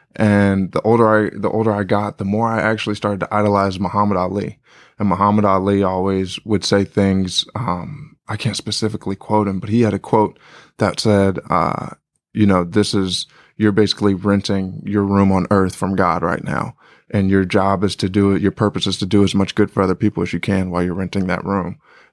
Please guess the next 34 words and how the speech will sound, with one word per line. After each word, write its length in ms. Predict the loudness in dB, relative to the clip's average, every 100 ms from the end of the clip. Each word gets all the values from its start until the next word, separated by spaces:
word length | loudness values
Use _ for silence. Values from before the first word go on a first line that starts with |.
| 0
And 500 | 2 4 4 0 -4 _ _ _ -4
that's 260 | -2 0
amazing. 540 | 2 2 2 0 -4 -4
That's, 340 | -2 -2 -4
that's 300 | 0 0 0
sorta 440 | 2 4 4 0 -4
how 240 | -4 -2 0
I 80 |
view 220 | 2 4 4
my 180 | 4
life. 380 | 2 -2 -6 -4
And, 280 | -4 -2 -2
and 140 | 0
my 160 | 2 0
purpose 540 | 0 0 0 -2 -2
is 260 | -4 -4 -10 _ _ _
affecting 420 | -6 -2 0 2
other 140 | 2 2
people's 320 | 0 -2 0
lives 540 | 2 2 2 0 -2
and 200 | -6 -6
transforming 540 | -2 0 0 0 0 0
other 140 | -2
people's 280 | -4 -4 0
lives 220 | 0 0
with 100 | -2
my 140 | -6 -4
blessings. 580 | -2 -2 -2 -10 -12 -18 _
Um, 400 | -6 -4 -8 -12 _ _ _ _ _
so, 320 | -2 0 0 0
I 80 |
mean, 160 | 2 4
that 180 | 2 2
was, 440 | 2 0 -6 -14